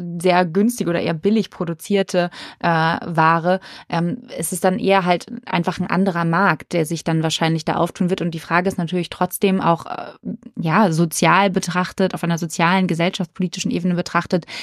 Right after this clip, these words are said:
wer kann es sich dann halt am Ende leisten, ähm, auch in diesem Markt noch weiter, äh, mitzuspielen, wirklich wortwörtlich mitzuspielen, äh, oder wer muss dann vielleicht auch tatsächlich eben den Beruf wechseln und kann dann nur noch hobbymäßig Musik machen, einfach weil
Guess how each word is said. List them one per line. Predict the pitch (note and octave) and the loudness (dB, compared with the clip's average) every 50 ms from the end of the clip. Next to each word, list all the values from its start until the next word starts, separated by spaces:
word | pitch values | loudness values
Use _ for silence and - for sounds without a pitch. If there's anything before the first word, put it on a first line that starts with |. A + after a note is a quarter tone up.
| - - - | -14 -2 0
wer | F#3 F#3 | 0 0
kann | - - F3+ F#3 | 2 2 2 4
es | G3 - | 4 2
sich | - F3+ - | 0 -4 -2
dann | - E3 D#3+ | 0 0 0
halt | E3+ E3 - | 0 0 0
am | E3 E3 | -2 0
Ende | - F3 F#3 F3+ | 2 2 2 2
leisten, | D#3+ D#3+ D#3+ E3 F#3 - - - G3 F#3 F#3 F#3 F3+ - - | 2 2 0 0 -2 -2 -4 -4 -2 0 0 0 -2 -2 -4
ähm, | - F3 E3+ F3 F3 E3+ - - | -2 -2 0 0 0 0 -2 -4
auch | - E3 - | -6 -4 0
in | - F3 | 2 2
diesem | E3 F3 D#3+ F3+ F3 | 2 2 2 2 2
Markt | E3 E3 F3 - - - | 2 2 0 -2 -4 -4
noch | F3+ E3+ - - - - - - - - | -4 -4 -4 -6 -14 -18 -20 -20 -18 -4
weiter, | - E3+ E3+ F#3 - F#3+ F3 E3+ E3+ F3 - | 0 0 0 0 0 0 0 0 -2 -2 -4
äh, | F3 F3 | -4 -2
mitzuspielen, | F3 E3+ G#3 B3+ - - - G3+ E3+ - - - G3 F#3 F3 E3+ E3+ D#3 | 2 2 2 0 0 -2 -2 0 0 0 2 2 4 4 4 4 2 2
wirklich | E3 - F3 D#3 | 0 -4 -4 2
wortwörtlich | E3+ F3+ G3+ F3+ F#3 G#3+ G3+ G#3+ - D#3+ D#3+ | 4 4 4 4 4 2 2 2 0 2 2
mitzuspielen, | G3 A3 G3+ - - A3+ F#3 - - F#3 F3+ F#3 G3 A3 B3 - - - - - - | 2 2 2 0 0 -2 -2 0 -2 0 2 2 2 2 0 -2 -6 -12 -14 -10 -2
äh, | - F#3 F#3 | 0 0 0
oder | - F#3 F#3+ F#3 E3 | 2 4 2 4 4
wer | F3+ F#3 G3 | 4 4 4
muss | G3 F#3+ G#3 G#3 - | 2 2 0 -2 -2
dann | G#3+ G3 F#3+ | -2 -2 -2
vielleicht | - G#3 F3+ F#3 - | -2 -2 -4 -4 -4
auch | - F3 | -6 -4
tatsächlich | - G3 F#3 F#3+ G3+ G#3 - G#3+ F#3 - | -4 -2 0 0 -2 0 0 -2 -2 0
eben | - D#3+ D#3+ E3 E3 E3 E3 | -2 -2 0 0 0 0 0
den | - F3 E3+ E3 E3 | 0 0 0 0 0
Beruf | E3 E3 D#3+ F3+ E3+ - - - | 0 0 -2 -2 -2 -2 -4 -4
wechseln | E3+ E3 E3+ - - - F#3+ F3 | 0 0 0 0 0 -2 -2 0
und | - A#3+ A3 | 0 -2 -2
kann | - - F3 | -2 0 0
dann | F3 F3 F3+ F3+ E3+ | 2 2 2 2 2
nur | F3 | 2
noch | F3 E3+ F3 - - | 2 2 0 0 0
hobbymäßig | G#3 F#3+ G3 E3+ D#3 D#3+ D#3+ - F3 - | 2 2 2 2 2 0 0 -2 -4 0
Musik | F#3 E3+ D#3+ E3+ E3 - - | 0 2 2 0 -2 0 0
machen, | E3+ E3+ - - F#3 - | 0 0 0 -2 -2 -2
einfach | E3 D#3+ - E3+ - | -2 -2 -4 -6 -4
weil | - D#3 D#3+ E3+ F3+ F#3 | -2 0 2 2 2 2